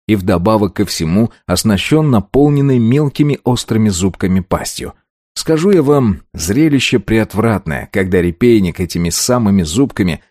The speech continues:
кромсает ничего не соображающего потеряшку. Не знаю, откуда такой уродец взялся в этом мире,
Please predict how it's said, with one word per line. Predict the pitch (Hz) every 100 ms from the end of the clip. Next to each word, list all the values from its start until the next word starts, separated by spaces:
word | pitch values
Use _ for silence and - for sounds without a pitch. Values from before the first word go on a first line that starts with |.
| _
кромсает | - 135 123 - 156 120 147
ничего | 190 196 156 117 113
не | 131
соображающего | 113 107 92 95 85 92 85 80 90 85
потеряшку. | - 80 80 65 - - - _ _ _ -
Не | 85 104
знаю, | 113 120 117 101
откуда | - 127 110
такой | 110 120 113
уродец | 113 117 110 87
взялся | 92 110 120 104 104
в |
этом | 101 98
мире, | 95 135 139 87